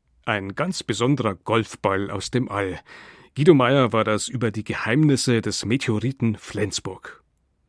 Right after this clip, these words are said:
Übersterblichkeit. Ein Wort, das sicher viele im Corona-Krisenjahr zum ersten Mal gehört haben.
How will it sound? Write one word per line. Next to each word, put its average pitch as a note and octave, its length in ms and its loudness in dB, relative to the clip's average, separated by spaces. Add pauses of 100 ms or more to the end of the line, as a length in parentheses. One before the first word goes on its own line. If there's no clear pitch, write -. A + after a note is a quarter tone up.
(1000)
Übersterblichkeit. - 1600 0 (400)
Ein A2 160 -2
Wort, D3+ 300 2 (480)
das C3 160 2
sicher E3+ 240 4
viele D#3+ 240 2
im C3+ 180 2
Corona-Krisenjahr A#2 1040 0
zum - 180 -2
ersten G#2+ 340 -4
Mal G#2 200 0
gehört G2 380 -6
haben. G#2 320 -2